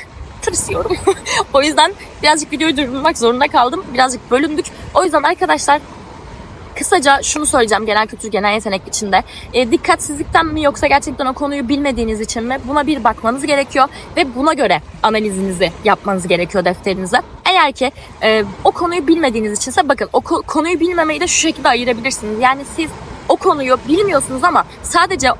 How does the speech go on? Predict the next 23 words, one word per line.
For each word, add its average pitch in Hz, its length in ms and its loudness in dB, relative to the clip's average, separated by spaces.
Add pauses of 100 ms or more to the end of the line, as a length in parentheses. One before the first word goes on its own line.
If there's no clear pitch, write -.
o 349 80 4
konunun 320 440 0
içindeki 330 400 -2
belli 262 200 4
bir 339 100 4
kavramı 208 560 0
mı 330 100 2
bilmiyorsunuz 269 600 -2 (260)
yoksa - 260 2
o 277 60 2
konuyu 311 320 0
tamamen 233 480 2
mi 180 60 -2
unutmuşsunuz? 170 720 -6
Yani 262 220 2
bu 262 100 -2
da 254 100 4
önemli. 160 340 -2 (320)
Eğer 302 220 4
siz - 200 -4
konuyu 330 360 -4
tamamen 277 400 2
unutmuşsanız, 247 640 -4